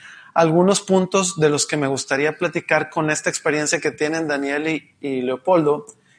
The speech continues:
y lo que pueda aportar un servidor también, de, pues, ¿qué será? Recomendaciones, experiencias, vivencias de lo que ha significado estar en,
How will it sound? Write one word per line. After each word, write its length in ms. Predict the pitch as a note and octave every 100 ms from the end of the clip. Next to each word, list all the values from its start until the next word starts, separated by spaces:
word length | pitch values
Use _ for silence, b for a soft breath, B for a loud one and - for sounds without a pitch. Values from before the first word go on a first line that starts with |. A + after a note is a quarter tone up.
| _
y 120 | C#3
lo 180 | C3 B2
que 120 | B2
pueda 400 | C3+ C#3+ D#3 D3+ - -
aportar 480 | C3 C3+ B2 C#3+
un 80 | D3+
servidor 380 | C#3+ D#3 D#3+ D3+
también, 380 | E3+ F3+ D#3+ E3 b b b b b b b _
de, 480 | E3+ F#3+ G3+ G3+ G3+ B B - -
pues, 380 | G3+ F#3 - - B B _ -
¿qué 120 | D#3
será? 380 | F3 D3 A2 - B B -
Recomendaciones, 800 | D#3 D#3+ D#3+ D3+ D3+ F3+ F#3
experiencias, 800 | F3+ - D3+ D3+ D3 E3 D3 -
vivencias 840 | D3 C#3 C#3 C#3+ D3+ - D#3 D3+ - b b _
de 120 | C#3
lo 120 | C3
que 100 | C#3+
ha 20 |
significado 420 | D3 E3 D3 D3+ D3+
estar 280 | - D3+
en, 120 | D3+